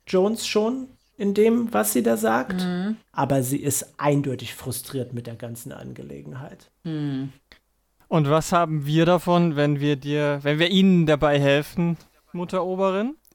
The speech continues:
Speaker 1: Xerna sagt, „Tana, Bezahlung haben wir davon.“
Speaker 3: Okay, na hoffentlich ausreichend, weil das hier klingt nach einer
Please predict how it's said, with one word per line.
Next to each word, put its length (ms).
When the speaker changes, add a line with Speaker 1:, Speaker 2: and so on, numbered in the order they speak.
Speaker 1:
Xerna 440
sagt, 480
„Tana, 380
Bezahlung 680
haben 240
wir 80
davon.“ 400
Speaker 3:
Okay, 800
na 180
hoffentlich 440
ausreichend, 680
weil 160
das 220
hier 140
klingt 280
nach 180
einer 420